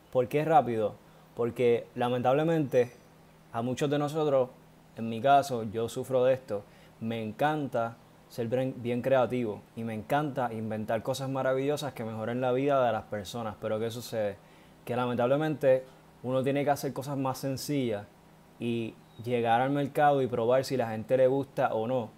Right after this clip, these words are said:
y luego seguir desarrollando otros productos. Así que con ese pensamiento en la mente, pues voy a preparar un, simplemente un, una cajita para guardar los audífonos de los celulares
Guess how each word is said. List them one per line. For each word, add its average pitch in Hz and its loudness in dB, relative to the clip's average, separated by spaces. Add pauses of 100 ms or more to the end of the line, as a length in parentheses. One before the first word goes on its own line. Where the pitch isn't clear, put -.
(340)
y 123 -2
luego 131 4 (760)
seguir 123 0
desarrollando 151 0
otros 127 0
productos. 107 -2
Así 104 -4
que 127 4 (380)
con 117 -4
ese 127 0
pensamiento 151 0
en 156 2
la 156 2
mente, 151 0
pues 120 0
voy 113 -4
a 120 2
preparar 139 4 (120)
un, 127 -4
simplemente 139 0 (260)
un, 139 -2 (280)
una 127 -2
cajita 160 2 (400)
para 113 0
guardar 113 0
los 123 2
audífonos 143 2
de 143 2
los 147 0
celulares 151 2